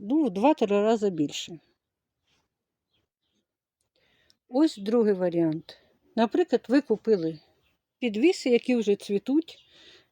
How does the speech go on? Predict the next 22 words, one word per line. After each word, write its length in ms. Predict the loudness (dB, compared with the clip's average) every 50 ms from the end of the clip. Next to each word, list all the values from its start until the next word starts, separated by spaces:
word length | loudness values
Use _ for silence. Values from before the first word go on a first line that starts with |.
| _ _
Це 160 | 2 6 8
не 100 | 10 10
має 260 | 10 8 6 4 2 0
значення. 680 | 0 0 -2 -2 -2 -6 -8 -8 -8 -8 -10 -12 -16 -14
Цвітуть 540 | -2 2 2 4 4 4 4 4 4 4
вони, 240 | 4 4 4 4 4
не 140 | 4 2 0
цвітуть, 600 | -2 -4 -6 -6 -4 -2 -2 -2 -2 -2 -6 -14 _ _ _ _
треба 360 | -4 0 0 0 0 0 -4 -6
такі 380 | -6 -6 -6 -4 -4 -4 -4
обрізати. 600 | -4 -2 -2 -4 -2 -2 -4 -6 -6 -10 -18 -20 -20 _ -20 -20 -20 _ _
Не 140 | 4 6 6
можна 380 | 8 6 6 4 0 -4 -8 -8
отак 480 | -6 -6 -4 -2 -2 -2 -2 -4 -8
це 200 | -8 -4 -4 -4
все 380 | -4 -4 -8 -6 -6 -4 -4 -4
залишати. 720 | -6 -6 -6 -6 -8 -10 -10 -10 -10 -10 -12 -16 -20 -20 _ _ _ _ _ _ _ _ _ _ _ 0
Тому 300 | 2 4 4 2 2 0
обов'язково 920 | 0 -2 0 2 2 2 2 2 -2 -4 -2 0 0 2 0 -2 -6 -8 _ _ _ _ _ _ _ _ _ _ _ _ _ _ _ _ _ _ _ _
тут 340 | -4 -4 -4 -4 -8 -10 -2
треба 300 | 4 4 6 6 4 2
підрізати. 680 | -2 -4 -6 -6 -4 -4 -4 -4 -6 -12 -16 -18 -20 -20